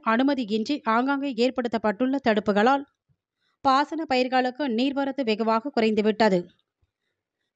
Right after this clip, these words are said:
இதனால் ஏரி தண்ணீரை நம்பி விவசாயம் செய்து வரும் விவசாயிகள் பெரிதும் பாதிக்கப்பட்டுள்ளனர். கால்வாய்களிலுள்ள ஆக்கிரமிப்புகள் மற்றும் தடுப்புகளை அகற்ற வேண்டி அப்பகுதி விவசாயிகள்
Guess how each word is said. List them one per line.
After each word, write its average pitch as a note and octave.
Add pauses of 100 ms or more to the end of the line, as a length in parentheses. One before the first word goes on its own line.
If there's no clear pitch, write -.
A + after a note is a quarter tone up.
இதனால் D#4
ஏரி C#4+
தண்ணீரை C#4
நம்பி A#3
விவசாயம் C#4+
செய்து A#3
வரும் B3
விவசாயிகள் B3+
பெரிதும் A#3
பாதிக்கப்பட்டுள்ளனர். G#3+ (1080)
கால்வாய்களிலுள்ள C4+ (120)
ஆக்கிரமிப்புகள் B3
மற்றும் G#3+
தடுப்புகளை B3+
அகற்ற G#3
வேண்டி A3
அப்பகுதி A#3+
விவசாயிகள் G#3+